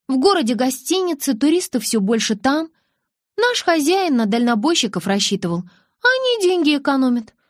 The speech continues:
Многие в машине спят. Заплатят за парковку и все. Или вообще возле заправки встают. Не сомневайтесь, закончила она. Если б ваш парень был здесь, я б его запомнила.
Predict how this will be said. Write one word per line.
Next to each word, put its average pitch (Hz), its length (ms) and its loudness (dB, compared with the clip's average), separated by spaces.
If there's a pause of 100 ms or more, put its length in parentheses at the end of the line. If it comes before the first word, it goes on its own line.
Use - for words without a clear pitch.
(360)
Многие 285 340 2
в 233 60 4
машине 240 420 2
спят. 190 320 -4 (320)
Заплатят 294 580 0
за 196 120 -2
парковку 202 540 -2
и 381 100 2
все. 359 400 -2 (360)
Или 320 180 4
вообще 415 500 0
возле 285 320 0
заправки 269 500 0
встают. 247 500 -2 (300)
Не 285 140 2
сомневайтесь, 269 960 0 (400)
закончила 170 540 -2
она. 143 280 -6 (320)
Если 415 320 0
б 277 100 -6
ваш 330 320 -2
парень 302 340 0
был 330 300 2
здесь, 175 440 -4 (200)
я 392 280 2
б 339 100 -6
его 285 140 2
запомнила. 220 840 0